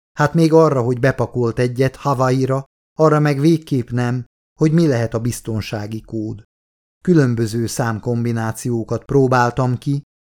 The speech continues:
születésnapokkal, címekkel és más fontos számjegyekkel. Istenem, mennyire hiányzott Dave,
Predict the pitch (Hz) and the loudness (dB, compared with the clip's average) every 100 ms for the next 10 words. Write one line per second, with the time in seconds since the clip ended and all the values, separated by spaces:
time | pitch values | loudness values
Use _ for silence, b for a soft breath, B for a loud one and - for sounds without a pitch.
0 | _ - - 156 143 151 135 - 135 127 | _ -10 2 4 4 2 -2 -2 -4 -4
1 | 123 _ 123 117 113 - _ - 156 147 | -6 _ -6 -4 -6 -12 _ -4 -2 0
2 | 135 123 - 131 139 160 - 151 127 - | 0 -2 -6 -2 0 0 0 -2 -2 -4
3 | 120 113 107 - 123 113 113 110 110 - | -6 -4 -8 -6 -6 -4 -6 -6 -10 -12
4 | - 113 117 107 _ _ _ _ _ - | -12 -12 -10 -14 _ _ _ _ _ -2
5 | 165 180 - 147 123 117 107 101 _ - | 0 0 -2 -4 -4 -4 -8 -12 _ -2
6 | 131 170 170 160 131 131 123 117 110 110 | 2 4 4 4 2 0 0 -2 -4 -6
7 | 107 120 113 107 | -2 -2 -2 -6